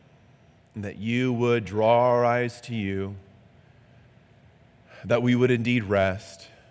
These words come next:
and from that rest then work, and see ourselves as workmen that have been set free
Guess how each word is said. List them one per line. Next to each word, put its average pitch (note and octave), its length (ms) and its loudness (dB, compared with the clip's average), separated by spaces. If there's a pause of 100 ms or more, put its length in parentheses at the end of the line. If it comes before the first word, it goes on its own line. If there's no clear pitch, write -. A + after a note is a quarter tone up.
(600)
and G2+ 160 -8
from B2+ 460 0
that A#2 240 0
rest G2 580 -6 (160)
then G2 480 -6 (640)
work, F#2+ 580 -2 (1400)
and F#2 100 -16
see B2+ 240 -2
ourselves A2+ 460 0
as F#2+ 160 -10
workmen A2 420 -2
that F#2+ 140 -6
have F#2+ 100 -6
been G2 160 -8
set - 380 -8
free A2 640 -8